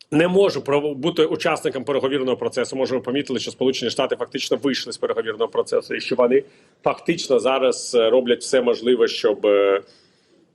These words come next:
е, Україна і Росія розмовляли без них. Ну, там Рубіо може поговорити попередньо з Лавровим,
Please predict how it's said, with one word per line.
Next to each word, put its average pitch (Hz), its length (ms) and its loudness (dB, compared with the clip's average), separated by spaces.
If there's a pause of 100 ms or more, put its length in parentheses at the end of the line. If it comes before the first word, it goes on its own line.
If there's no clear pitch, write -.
(100)
е, 104 1000 2
Україна 156 460 2
і 139 60 4
Росія 131 500 2
розмовляли 131 500 2
без 139 320 0
них. 113 260 -2
Ну, 175 100 4
там 131 240 0
Рубіо 135 280 4
може 180 220 0
поговорити 110 440 -4
попередньо 110 500 -4
з 95 60 -14
Лавровим, 107 380 -4